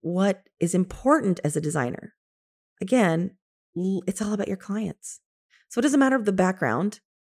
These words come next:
It, it just matters how you deal with people. And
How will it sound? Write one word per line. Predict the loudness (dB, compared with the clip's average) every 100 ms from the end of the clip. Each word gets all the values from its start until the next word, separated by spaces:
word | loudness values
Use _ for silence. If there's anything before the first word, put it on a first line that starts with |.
| _ -4
It, | 0
it | 0
just | 2 2 2
matters | 2 4 2 2
how | 2
you | 2 2
deal | -2 2 2 4
with | -2 -4
people. | -2 -2 -2 -6 -8 _ _ _ _ _ 0
And | 2 4 2 -2